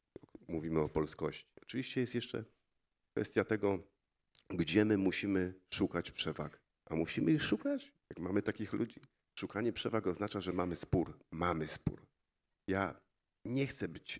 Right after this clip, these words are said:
e, malkontentem, bo nie jestem. Ja myślę, że my jesteśmy, proszę państwa, dobrze, dobrze byłoby sobie zdać sprawę z tego, że jesteśmy w bardzo dobrym punkcie naszej historii. Zobaczcie, co my zrobiliśmy przez te trzydzieści lat. Ja pamiętam, jak w Peweksie można było kupić za niecałego dolara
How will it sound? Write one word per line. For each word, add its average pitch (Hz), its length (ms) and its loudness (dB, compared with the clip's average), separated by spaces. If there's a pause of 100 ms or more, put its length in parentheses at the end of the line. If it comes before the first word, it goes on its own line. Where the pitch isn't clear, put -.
e, 80 200 -8
malkontentem, 85 800 0
bo 78 80 -4
nie 78 120 -2
jestem. 76 440 -6 (1040)
Ja 95 100 2
myślę, 107 300 0
że 98 100 -2
my 104 120 2
jesteśmy, 104 420 -2
proszę 101 220 0
państwa, 101 300 -2
dobrze, 104 260 -2 (100)
dobrze 117 340 2
byłoby 104 280 2
sobie 104 260 -2
zdać 104 220 -2
sprawę 98 360 -4
z - 80 -12
tego, 95 260 -4
że 90 140 -4
jesteśmy 85 480 -2
w - 200 -12
bardzo 92 460 -2
dobrym 85 300 -4
punkcie 85 360 -4
naszej 76 240 -6
historii. 73 500 -8 (180)
Zobaczcie, 78 360 -8
co 78 120 -8
my 80 80 -6
zrobiliśmy 80 480 -8
przez - 180 -8
te - 80 -12
trzydzieści 76 480 -10
lat. - 320 -12 (440)
Ja 107 180 4
pamiętam, 87 640 0 (1200)
jak 85 200 0
w - 40 -8
Peweksie 87 420 0
można 85 260 0
było 82 200 -2
kupić - 300 -2
za 82 80 2
niecałego 85 440 2
dolara 82 480 0